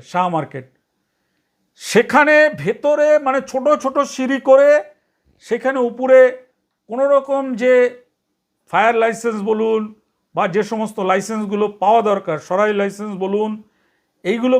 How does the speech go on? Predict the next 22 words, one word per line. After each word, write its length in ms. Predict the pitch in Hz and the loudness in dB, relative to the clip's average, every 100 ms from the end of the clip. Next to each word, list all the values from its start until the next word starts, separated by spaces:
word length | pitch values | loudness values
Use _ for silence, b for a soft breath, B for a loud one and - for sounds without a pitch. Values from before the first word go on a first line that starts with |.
| 254 | 0
কিন্তু 200 | 254 254 - | -6 -8 -8
কোনোটাই 380 | 220 262 269 294 285 | -2 0 2 2 4
ওই 80 | 254 185 | 2 0
জমিতে 360 | 226 233 240 262 233 | -6 -6 -2 -2 -2
বা 60 | 214 208 | -4 -4
ওইখানে 380 | 226 - 226 294 - | -6 -8 -6 -6 -2
পাওয়ার 220 | 196 196 196 | 0 0 -2
কথা 200 | 180 - 160 | -6 -4 -4
নয়। 220 | 151 139 127 _ _ _ _ _ _ _ _ _ | -2 -4 -8 _ _ _ _ _ _ _ _ _
তাহলে 180 | 220 247 247 | -2 -2 -2
কিভাবে 300 | 247 262 269 190 | -2 0 0 -2
গেস্ট 200 | 226 214 | -6 -4
হাউসটা 280 | 247 220 - 208 | -8 -6 -12 -6
চলছিল? 320 | 196 196 214 202 - _ _ _ _ _ _ _ _ _ _ _ _ _ _ _ _ _ _ _ _ _ _ _ - | -6 -6 -10 -14 -18 _ _ _ _ _ _ _ _ _ _ _ _ _ _ _ _ _ _ _ _ _ _ _ -2
কিভাবে 320 | 247 311 330 311 | 4 4 4 2
গেস্ট 220 | 302 - 339 | 0 0 -2
হাউসটা 300 | 311 - 302 302 | -2 -4 -6 -4
চলছিল? 340 | 302 269 285 240 143 - _ _ _ _ _ _ _ _ _ _ - | -6 -4 0 0 0 -12 _ _ _ _ _ _ _ _ _ _ -10
এখানের 440 | 175 254 269 277 226 | -2 0 2 0 0
যে 100 | 262 262 247 254 _ _ _ - | 4 6 6 0 _ _ _ -12
হিমাংশু 460 | 214 262 262 - 240 233 | -4 -4 -4 -10 -8 2
পাল, 260 | 226 233 | 4 4